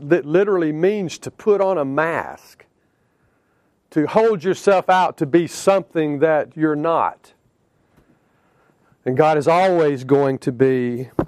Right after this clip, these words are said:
a discerner of the heart in these matters.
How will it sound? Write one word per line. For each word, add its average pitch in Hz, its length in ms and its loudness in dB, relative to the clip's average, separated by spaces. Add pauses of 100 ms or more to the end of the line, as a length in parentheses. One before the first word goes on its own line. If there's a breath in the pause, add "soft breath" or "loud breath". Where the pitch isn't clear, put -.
(220)
a 127 100 0
discerner 143 840 0
of 120 220 -4
the 101 80 -8
heart 160 640 -2 (680)
in 131 180 -2
these 120 240 -2
matters. 113 640 -4